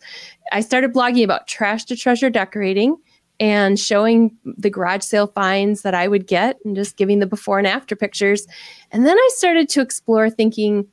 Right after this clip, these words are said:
you know, I'd like to write more. This isn't my forever future on the blog.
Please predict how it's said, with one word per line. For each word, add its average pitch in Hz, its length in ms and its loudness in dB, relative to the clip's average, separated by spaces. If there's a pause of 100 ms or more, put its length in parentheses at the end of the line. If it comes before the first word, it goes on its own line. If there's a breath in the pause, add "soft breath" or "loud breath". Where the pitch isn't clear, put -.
(260)
you 233 100 -8
know, 269 80 -2
I'd 480 180 0
like 254 180 0
to 226 120 0
write 196 300 -2 (140)
more. 175 560 0 (140)
This 247 200 -4
isn't 262 320 0 (220)
my 208 420 -2
forever 214 440 2
future 185 440 0
on 170 160 0
the 165 60 -2
blog. 170 320 -2